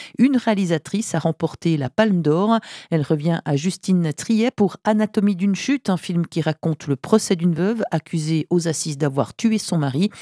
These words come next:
La cinéaste française de quarante-quatre ans succède à Jane Campion, qui avait obtenu la Palme d'Or en mille neuf cent quatre-vingt-treize avec La Leçon de piano,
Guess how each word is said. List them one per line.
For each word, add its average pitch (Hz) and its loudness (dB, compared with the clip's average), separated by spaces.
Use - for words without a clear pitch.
La 151 2
cinéaste 151 -2
française 170 0
de 143 0
quarante-quatre 180 0
ans 220 6
succède 208 2
à 170 2
Jane 240 2
Campion, 226 2
qui - 0
avait 165 0
obtenu 165 2
la 143 -2
Palme 180 0
d'Or 165 0
en 147 -2
mille 175 0
neuf 160 -2
cent 131 -4
quatre-vingt-treize 180 0
avec 151 -4
La 135 -2
Leçon 185 2
de 175 -4
piano, 147 0